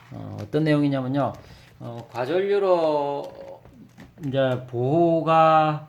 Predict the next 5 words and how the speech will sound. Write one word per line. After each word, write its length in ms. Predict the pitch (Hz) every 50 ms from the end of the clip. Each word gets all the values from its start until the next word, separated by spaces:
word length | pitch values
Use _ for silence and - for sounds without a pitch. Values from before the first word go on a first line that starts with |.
| - - _ _ _ -
되어서 720 | - 151 147 135 - - 143 143 135 120 110 101 - - - _ _ _ _ _ -
방전이 560 | 117 120 123 127 127 151 160 170 170 160 -
컷되었을 680 | - - 208 196 - - 175 175 156 156 - 127 113 -
때, 300 | - 151 139 117 98 92 90 - - _ _ _ _ _ _ _ _ _ _ _ _ _ _ _ -
어, 340 | 127 117 117 117 117 110